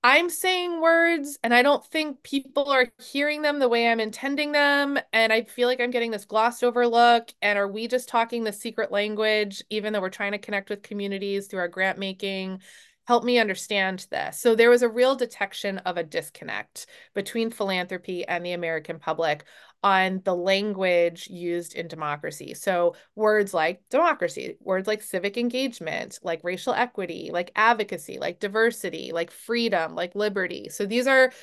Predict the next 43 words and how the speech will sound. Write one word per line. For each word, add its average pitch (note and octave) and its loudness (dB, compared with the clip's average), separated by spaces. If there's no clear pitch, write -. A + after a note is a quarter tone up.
words C4 6
thrown A#3 2
around G#3+ -2
often G#3 0
in G3+ 0
our F#3+ 0
space, F#3 -6
um, F#3+ 4
not D#4 4
just - -2
civic A3 0
philanthropy A#3+ 0
space, D#4+ -4
but B3+ -4
just C#4+ -6
folks C4 6
who A#3 -4
work G3+ 2
in G3 -2
the F#3+ -4
civic F3 -4
world F3+ -2
in E3+ -4
any D#3+ -6
kind F3+ -6
of E3+ -12
professional F#3+ -2
way. C4 6
And, C4 4
you B3 2
know, A#3+ 8
you A3+ 0
talk A#3+ 2
to B3 -4
your G#3+ 0
cousin C4+ 4
about G#3 4
it G3+ 4
at F#3+ -2
Thanksgiving G3+ 0
and F#3 -4
they're, F3+ 2
like, E3+ 2